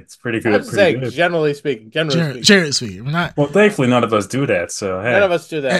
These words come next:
Speaker 3: Eh, eh,
Speaker 2: yeah.
Speaker 3: I, I
Speaker 1: None
Speaker 3: don't
Speaker 1: of us
Speaker 3: know.
Speaker 1: do
Speaker 3: Eh,
Speaker 1: that, so, hey.
Speaker 3: eh, I mean, I feel like you're calling out the obvious. I feel like you're, you might be slightly triggered by that.
Speaker 1: Oh, no,
Speaker 3: Um,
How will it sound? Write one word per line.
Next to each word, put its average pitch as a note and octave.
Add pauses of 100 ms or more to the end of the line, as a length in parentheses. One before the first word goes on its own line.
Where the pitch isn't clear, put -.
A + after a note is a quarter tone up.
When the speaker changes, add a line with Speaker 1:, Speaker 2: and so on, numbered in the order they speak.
Speaker 3:
Eh, -
eh, -
Speaker 2:
yeah. A#2
Speaker 3:
I, D#3
I D#3
Speaker 1:
None F3
Speaker 3:
don't F3
Speaker 1:
of D3+
us B2+
Speaker 3:
know. C#3+
Speaker 1:
do C#3+
Speaker 3:
Eh, B2+
Speaker 1:
that, A#2+
so, - (680)
hey. D#3+
Speaker 3:
eh, D#3
I D3
mean, D3
I C#3
feel E3
like F#3
you're D3+
calling C#3+
out B2+
the A#2+
obvious. B2
I A#2+
feel D#3
like D3+
you're, B2+ (100)
you C#3
might C#3
be C3
slightly B2
triggered A2+
by -
that. - (400)
Speaker 1:
Oh, F#3+
no, A3+
Speaker 3:
Um, E3+